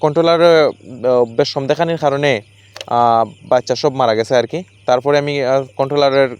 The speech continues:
ক্যালিব্রেশন কইরা দুই পয়েন্ট বাড়ানোর পর থাইকা মাশাআল্লাহ এখন থাইকা প্রায়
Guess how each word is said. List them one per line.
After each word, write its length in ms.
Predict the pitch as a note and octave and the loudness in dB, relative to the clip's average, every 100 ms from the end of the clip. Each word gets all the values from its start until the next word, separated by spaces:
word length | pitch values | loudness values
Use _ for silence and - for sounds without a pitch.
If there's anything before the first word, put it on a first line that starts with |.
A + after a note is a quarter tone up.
| - | -4
ক্যালিব্রেশন 540 | C3+ C3+ C3+ D#3 D#3 | 0 0 -2 -6 -4
কইরা 200 | C#3 C3+ | 0 2
দুই 140 | B2+ | 0
পয়েন্ট 260 | B2 C3 C#3 | -2 -4 -2
বাড়ানোর 340 | C3+ C#3+ D3 C#3 | 0 0 -2 -2
পর 100 | C#3 | 0
থাইকা 360 | D3 C#3+ B2+ | 0 2 0
মাশাআল্লাহ 480 | A2+ B2 C3 C#3 C3 | 0 -2 0 0 2
এখন 180 | B2+ C#3 | 0 -2
থাইকা 280 | C3 B2 B2+ | -4 0 0
প্রায় 320 | B2+ B2 A#2 | 2 2 2